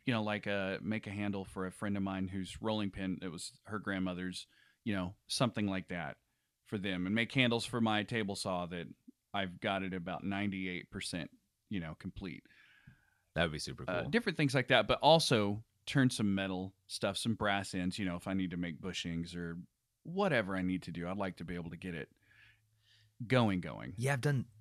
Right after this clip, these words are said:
Speaker 2: I've done some metal work this year.
Speaker 1: Mm-hmm.
Speaker 2: I don't think I've used the lathe this year,
Speaker 1: Mm.
Speaker 2: like the wood lathe.
Speaker 1: Yeah.
Speaker 2: Um, I mean, maybe, and I'm just not remembering what I did, but I, I don't know what it would have been either.
Speaker 1: Yeah,
Speaker 2: So,
Speaker 1: yeah.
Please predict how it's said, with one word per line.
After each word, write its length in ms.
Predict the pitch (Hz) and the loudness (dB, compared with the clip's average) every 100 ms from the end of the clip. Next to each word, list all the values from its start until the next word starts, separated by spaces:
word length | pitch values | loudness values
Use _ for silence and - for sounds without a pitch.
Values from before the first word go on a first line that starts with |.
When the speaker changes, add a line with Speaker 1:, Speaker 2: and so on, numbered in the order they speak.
| - - - | -20 -20 -12
Speaker 2:
I've 120 | - | -2
done 180 | 131 180 | 2 4
some 360 | 135 - 110 123 | 4 4 4 4
metal 240 | 98 120 | 4 2
work 260 | 135 143 - | 2 0 0
this 200 | 147 - | -2 0
year. 280 | 147 156 160 | 0 2 2
Speaker 1:
Mm-hmm. 180 | 92 98 | 2 2
Speaker 2:
I 80 | 123 | 4
don't 240 | 175 - | 2 0
think 540 | - - - 101 123 110 | -8 -10 -4 0 2 2
I've 420 | 85 71 - - - | 2 0 -10 -18 -10
used 500 | 76 80 117 107 - | -2 0 2 0 -2
the 120 | 76 | -4
lathe 720 | 65 58 69 69 92 120 92 80 | -4 -8 -4 -2 0 0 -2 -6
this 320 | 50 - - - | -10 -4 -2 -2
year, 160 | - - | -2 2
Speaker 1:
Mm. 180 | 104 98 | 4 4
Speaker 2:
like 120 | 85 | 2
the 80 | 82 | 2
wood 200 | 95 95 | 2 2
lathe. 360 | 69 57 71 - | 0 -4 -8 -10
Speaker 1:
Yeah. 260 | - 92 87 | -6 -6 -4
Speaker 2:
Um, 580 | 87 85 80 76 73 73 _ _ _ _ _ _ _ | -2 0 0 -2 -6 -8 _ _ _ _ _ _ _
I 80 | 98 | -6
mean, 200 | 95 82 | -4 -2
maybe, 540 | 85 120 147 147 127 - _ _ _ _ _ _ 101 | -2 0 -2 -4 -6 -10 _ _ _ _ _ _ -4
and 80 | |
I'm 80 | 92 | -2
just 160 | 92 - | -2 0
not 180 | 98 73 | -2 -2
remembering 680 | 76 80 95 101 98 95 87 | -4 -2 -2 0 0 0 0
what 140 | 92 | 0
I 80 | 87 | 0
did, 600 | 69 71 69 92 123 135 - - | -2 -6 -2 -2 -2 -4 -8 -12
but 220 | 80 87 - | -4 -4 -2
I, 220 | 82 80 73 - _ - | -2 -4 -6 -14 _ -10
I 40 | |
don't 260 | 80 95 78 | -4 -4 -4
know 80 | 85 | -4
what 160 | 80 | -4
it 80 | - | -4
would 120 | 78 | -6
have 120 | 71 | -6
been 280 | 69 76 67 | -4 -4 -4
either. 280 | 73 67 92 | -6 -6 -4
Speaker 1:
Yeah, 60 | 90 | 0
Speaker 2:
So, 400 | 85 69 67 67 | 0 0 -2 -6
Speaker 1:
yeah. 220 | 64 | -6